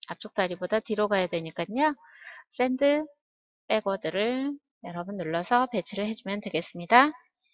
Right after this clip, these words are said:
다시 한번 셀렉션 툴을 이용해서 다리 형태를 오른쪽으로 복사하겠습니다. Alt를 누르면서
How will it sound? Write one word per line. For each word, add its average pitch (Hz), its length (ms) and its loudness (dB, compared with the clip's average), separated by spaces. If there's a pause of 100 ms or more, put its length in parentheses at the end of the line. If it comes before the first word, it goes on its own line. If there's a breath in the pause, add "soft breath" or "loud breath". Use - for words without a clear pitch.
(1080 soft breath)
다시 180 180 -4
한번 233 560 2
셀렉션 254 420 -2
툴을 254 240 2
이용해서 208 840 4 (440 soft breath)
다리 196 220 0
형태를 214 720 0 (260)
오른쪽으로 180 520 -4
복사하겠습니다. 196 1040 2 (520 loud breath)
Alt를 233 460 2
누르면서 247 1040 2